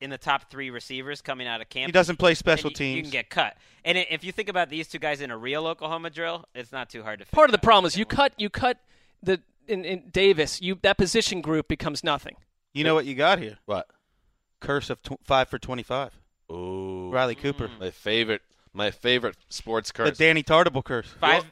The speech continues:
Speaker 1: five years, twenty-five million dollar contracts never work out.
Speaker 4: Unless you're Steve Kerr, who won an N B A title.
Speaker 2: Oh, it just threw
Speaker 3: Well,
Speaker 2: the
Speaker 3: they
Speaker 2: whole
Speaker 3: do work
Speaker 2: theory
Speaker 3: out
Speaker 2: out
Speaker 3: for
Speaker 2: of
Speaker 3: the
Speaker 2: whack.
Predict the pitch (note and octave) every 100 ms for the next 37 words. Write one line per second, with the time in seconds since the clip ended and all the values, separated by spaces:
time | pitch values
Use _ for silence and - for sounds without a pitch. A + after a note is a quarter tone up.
0 | - D#3 F3 E3+ E3 E3 - _ - D3+
1 | D3 D3 C#3+ C#3+ C#3 C#3 C3 C3 C3 A2+
2 | G#2+ - A2 A2 A2+ G#2+ G2 G2 - C3
3 | C3+ D#3+ D#3+ C#3+ - C3+ A#2 - A#2 F#2+
4 | F#2+ F#2+ F#2 F2 F2 E2 D#2 - _ _
5 | _ E3+ D#3 C3 B2+ C#3+ - D#3 A3+ C#4+
6 | D#4+ C4+ G#3 G#3+ G3 B2